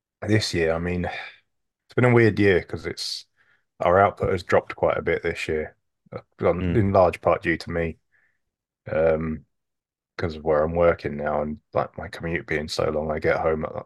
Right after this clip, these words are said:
Speaker 1: it's just, like, I've got no free time during the week.
Speaker 2: Mm.
Speaker 1: And then during the weekend, it's like, I wanna do <laughs> stuff. So I don't
Speaker 2: Yeah.
Speaker 1: really get the chance to record. So I'm trying to,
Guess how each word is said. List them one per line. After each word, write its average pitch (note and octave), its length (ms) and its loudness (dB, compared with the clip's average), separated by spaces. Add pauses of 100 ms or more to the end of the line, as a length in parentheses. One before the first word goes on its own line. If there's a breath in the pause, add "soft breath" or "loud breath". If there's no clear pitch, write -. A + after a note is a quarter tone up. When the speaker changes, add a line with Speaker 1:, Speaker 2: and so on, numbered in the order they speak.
(140)
Speaker 1:
it's - 220 -10
just, - 320 -10
like, - 240 -8
I've - 120 -14
got - 160 -4
no D2+ 260 -4
free D#2 260 -6
time D2+ 400 -6
during D2+ 280 -8
the D2+ 80 -6
week. - 300 -10 (720 soft breath)
Speaker 2:
Mm. E2+ 240 -4
Speaker 1:
And D#2 120 -8
then D2 220 -6
during D#2 320 -2
the D2 80 -2
weekend, D2+ 500 -2
it's - 200 -10
like, D2+ 300 -6 (120)
I D#2+ 60 -10
wanna D#2 200 -8
do E2+ 200 -2
<laughs> - 20 -4
stuff. - 540 -8 (680 soft breath)
So - 140 -8
I F2+ 40 -2
don't F2 140 2
Speaker 2:
Yeah. - 20 -4
Speaker 1:
really E2 140 -4
get E2 140 -4
the F#2 80 -10
chance - 360 -6
to F2 100 -6
record. E2 420 0
So E2 160 0
I'm D#2+ 100 -4
trying F2+ 240 0
to, E2+ 120 -8